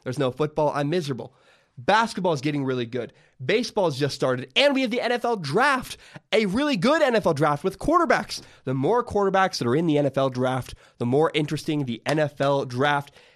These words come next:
is. God dang, today we are going to talk about LeBron James. LeBron James might be an alien. Like, legitimately, I, I don't understand. He's, he's incredible. I don't talk about him as much as I probably should. I mean, LeBron James,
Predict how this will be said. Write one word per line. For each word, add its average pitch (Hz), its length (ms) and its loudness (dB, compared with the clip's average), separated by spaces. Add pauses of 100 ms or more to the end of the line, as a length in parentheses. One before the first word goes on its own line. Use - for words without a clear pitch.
(160)
is. 180 400 4
God 226 440 2 (100)
dang, 240 280 2
today 185 280 2
we 185 140 0
are 185 80 2
going 180 200 2
to 143 60 0
talk 170 300 0
about 143 420 -2 (580)
LeBron 165 340 0
James. 147 300 -2 (160)
LeBron 466 380 2
James 233 320 -2
might 202 260 2
be 170 140 -2
an 127 80 -2
alien. 123 360 -2
Like, 143 180 -4
legitimately, 202 640 0 (320)
I, 190 240 0
I 175 140 0
don't 175 260 0
understand. 151 480 -4
He's, 160 200 -4
he's 165 220 -2
incredible. 156 540 -4
I 151 100 0
don't 190 140 0
talk 196 240 -2
about 196 160 2
him 175 80 0
as 151 80 -4
much 160 180 0
as 147 80 0
I 147 60 0
probably 147 300 0
should. 185 260 0
I - 20 -2
mean, 127 140 -2
LeBron 175 300 0
James, 156 400 -2